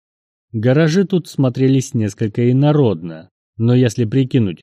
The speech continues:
что именно за ними начиналась чернота,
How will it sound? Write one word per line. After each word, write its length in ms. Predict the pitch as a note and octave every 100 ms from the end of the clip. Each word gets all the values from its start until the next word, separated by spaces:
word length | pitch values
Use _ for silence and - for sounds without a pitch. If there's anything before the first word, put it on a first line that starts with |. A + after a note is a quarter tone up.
| _
что 260 | - - G#2+
именно 360 | A2 A#2 A2+
за 180 | G#2 A#2+
ними 240 | C3 G#2 F#2+
начиналась 560 | F#2 - A2 G2 F2
чернота, 720 | - G2+ G#2+ A#2+ - C#3+ A#2